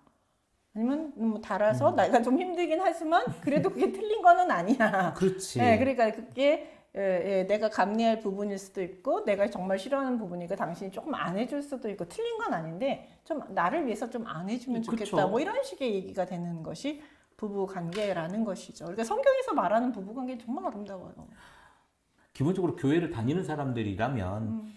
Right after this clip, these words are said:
Speaker 2: 성경에서 무슨 얘기를 하는지 좀 알아야 될 것 같아요. 목사가 무슨 얘기 하는지 말고
Speaker 1: 네.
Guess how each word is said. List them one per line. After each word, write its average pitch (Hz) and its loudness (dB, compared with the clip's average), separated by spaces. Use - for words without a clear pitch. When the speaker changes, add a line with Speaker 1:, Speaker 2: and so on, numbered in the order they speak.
Speaker 2:
성경에서 214 0
무슨 131 -2
얘기를 185 0
하는지 120 -4
좀 107 -8
알아야 98 -6
될 143 -8
것 98 -12
같아요. 85 -8
목사가 220 2
무슨 165 2
얘기 127 0
하는지 165 -2
말고 - -4
Speaker 1:
네. 226 0